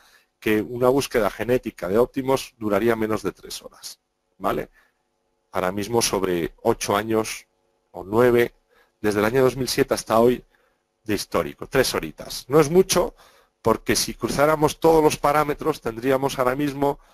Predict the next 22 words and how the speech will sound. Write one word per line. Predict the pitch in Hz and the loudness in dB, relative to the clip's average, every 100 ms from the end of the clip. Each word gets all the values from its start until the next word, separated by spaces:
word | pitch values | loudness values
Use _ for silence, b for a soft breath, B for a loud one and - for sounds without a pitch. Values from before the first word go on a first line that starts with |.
| b b b - | b b b -8
eh, | 120 107 - | -2 -2 -2
ochocientos | 113 117 135 139 | -4 -6 -2 -2
cincuenta | 131 - 131 | -2 -4 -4
y | 110 | -4
cinco | 147 135 113 | -10 -6 -6
millones | 113 117 135 135 | 0 0 2 -2
de | |
combinaciones. | 143 131 131 127 147 147 143 | -2 -2 -2 -2 -2 -2 -6
Estas | 135 135 | -10 -8
son | 139 | -2
las | 139 | -2
combinaciones | - 120 107 104 135 131 | -2 -8 -6 -8 -8 -6
que | 127 | -6
me | 104 | -4
haría | 117 127 | 0 0
si | 123 120 | 0 -4
los | 95 | -10
cruzara | - 101 110 113 | -12 -4 0 0
todos | - 120 117 | 0 -2 0
en | 98 | -4
fuerza | - 104 - | -6 -8 -8
bruta. | 92 90 - - | -12 -12 -14 -18